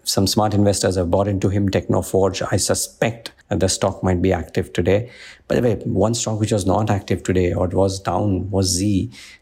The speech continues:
but its call reports indicating the risk to its merger plan with Sony is factually incorrect. Well, I think, um, until it's done, it'll remain something that people will keep on doubting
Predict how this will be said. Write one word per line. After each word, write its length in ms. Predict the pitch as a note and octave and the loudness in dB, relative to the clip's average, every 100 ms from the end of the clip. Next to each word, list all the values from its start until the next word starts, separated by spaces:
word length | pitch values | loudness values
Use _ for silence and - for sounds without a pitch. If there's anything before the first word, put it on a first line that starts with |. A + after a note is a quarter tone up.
| _ | _
but 220 | A#2 G2+ | -8 -4
its 180 | G#2+ - | -4 -4
call 220 | - G#2 | 0 0
reports 480 | A2+ G2 - A2 - | 0 -2 0 0 0
indicating 480 | G2 G2 G#2+ G2 G2+ | 0 0 -2 0 2
the 100 | F#2 | 4
risk 260 | G2+ - | 2 0
to 120 | - G2 | 0 -2
its 140 | - | 0
merger 280 | G2 F#2+ G2+ | 2 2 2
plan 220 | G2+ G2 | 0 0
with 140 | G2 | 0
Sony 400 | G2 F#2+ F#2 F#2+ | 0 -2 2 4
is 160 | F#2 - | 4 0
factually 580 | - F#2 - - G2 F2+ | -4 -6 -4 0 2 2
incorrect. 600 | F2+ - G2 G2 - - _ - - - _ | 2 0 2 0 0 -16 _ -20 -20 -20 _
Well, 100 | - | -4
I 100 | G#2 | -4
think, 480 | G2+ A#2 G2+ F#2 - | 0 0 0 -2 -6
um, 320 | - - F3+ - | -6 -6 -10 -2
until 320 | A#2+ A#2 G#2+ | 0 2 0
it's 180 | G#2 - | -2 -4
done, 500 | - A2 G#2 F#2 - - - - _ | -2 0 2 -2 -4 -16 -20 -20 _
it'll 220 | - A2 G2+ | 0 2 4
remain 380 | G2+ G#2 A2+ | 4 4 4
something 440 | A2 A2 G#2 A2+ G#2+ | 2 0 0 2 2
that 180 | G#2 - | 2 2
people 220 | F#2+ G2+ | 0 2
will 160 | G2 | 0
keep 260 | G2 G2+ - | 2 -2 0
on 180 | G2+ F#2 | 0 2
doubting 560 | F#2+ F2+ - F#2+ F2+ | 0 -2 0 0 0